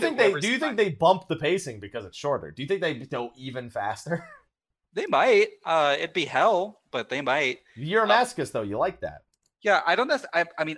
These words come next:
Speaker 2: I, I kinda like where the pacing is at right now. I think if they bump it up a little even more, then we're gonna start hitting the limits of what the game engine <laughs> can actually do and, and process. Um, but
Speaker 1: Just gavel, but you only have eight seconds to do it.
Speaker 2: Mm,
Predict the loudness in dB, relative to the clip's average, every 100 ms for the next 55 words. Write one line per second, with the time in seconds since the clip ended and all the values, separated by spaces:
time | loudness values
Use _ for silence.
0 | 0 0 -2 -8 -4 -2 0 0 0 -4
1 | -4 -4 -4 -4 -4 -4 -6 -4 -4 -4
2 | -8 -12 -8 -6 -8 -10 -12 -14 -12 -12
3 | -12 -12 -8 -6 -6 -6 -10 -10 -10 -6
4 | -6 -6 -8 -10 -12 -14 -12 -12 -12 -18
5 | -18 -16 -16 -10 -10 -10 -12 -8 -6 -6
6 | -6 -6 -2 -2 -2 -6 -18 -14 -6 -4
7 | -4 -6 0 0 2 -2 -4 -10 -20 _
8 | _ -4 0 0 0 -8 _ 2 2 4
9 | 8 8 8 4 2 0 -2 0 2 0
10 | -4 -6 -4 -4 -6 -16 -14 -14 -16 _
11 | _ _ _ -14 -12 -10 -12 -14